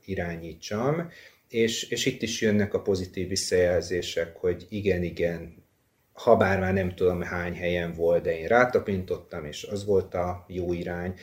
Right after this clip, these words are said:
Tehát, ö, ez a differenciál diagnosztikai rész is, ö, nagyon izgalmas, és, és mondom, ahhoz is fel kellett nőni, hogy nem én fogok mindent megoldani,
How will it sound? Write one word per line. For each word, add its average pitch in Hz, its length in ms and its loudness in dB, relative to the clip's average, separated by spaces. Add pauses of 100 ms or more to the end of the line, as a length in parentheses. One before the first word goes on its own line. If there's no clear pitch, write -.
(180)
Tehát, 107 280 -2
ö, 120 240 12
ez 113 120 2
a 120 60 4
differenciál 110 680 4
diagnosztikai 92 960 2
rész 87 360 -2
is, - 300 -8
ö, 87 180 0
nagyon 113 280 0
izgalmas, 117 680 0 (300)
és, - 260 0
és 135 180 2
mondom, 113 320 4
ahhoz 113 220 6
is 98 140 0
fel 95 220 2
kellett 85 380 -2
nőni, 98 380 0
hogy 92 320 0
nem 98 200 -2
én 76 140 -12
fogok 82 400 -8
mindent 78 380 -12
megoldani, 143 800 4